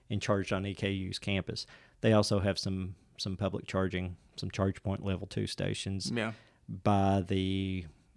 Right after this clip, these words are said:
Speaker 1: uh, courthouse down. It's not the courthouse, it's the city hall
Speaker 2: Mm-hmm.
Speaker 1: in Richmond. So anyway, uh, that's a, that's a complete total digression.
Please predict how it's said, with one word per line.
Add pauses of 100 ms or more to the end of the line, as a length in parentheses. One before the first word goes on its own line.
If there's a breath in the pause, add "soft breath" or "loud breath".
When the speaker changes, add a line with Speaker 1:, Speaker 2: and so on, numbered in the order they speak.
Speaker 1:
uh, (140)
courthouse
down. (920 soft breath)
It's
not
the
courthouse,
it's
the (580 soft breath)
city
hall (100)
Speaker 2:
Mm-hmm. (140)
Speaker 1:
in
Richmond. (400 soft breath)
So
anyway, (240)
uh,
that's
a,
that's
a
complete
total
digression.